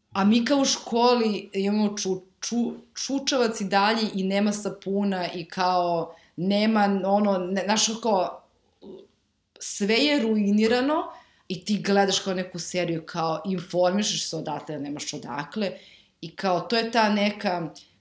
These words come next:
postoji, ja mislim da, da je to u stvari generacijska stvar svih tih ljudi koji su kao bilo šta što nije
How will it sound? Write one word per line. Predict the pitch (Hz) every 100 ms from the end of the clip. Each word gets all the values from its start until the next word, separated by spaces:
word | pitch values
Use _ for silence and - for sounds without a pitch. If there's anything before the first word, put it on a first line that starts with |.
| -
postoji, | 175 214 202
ja |
mislim | 208 220 220
da, | 190
da | 185 180
je | 180
to | 202 196
u |
stvari | 180 - 190 185 175 170 -
generacijska | 170 170 165 175 214 185
stvar | 175 - 180 175 170 -
svih | - 185
tih | 202 196 -
ljudi | 175 180 180 190
koji | 196
su | 170 -
kao | - 185 180 170 180 156
bilo | 185 202 196
šta | 190 - 196 170
što | - - 170
nije | 185 208 220 196 160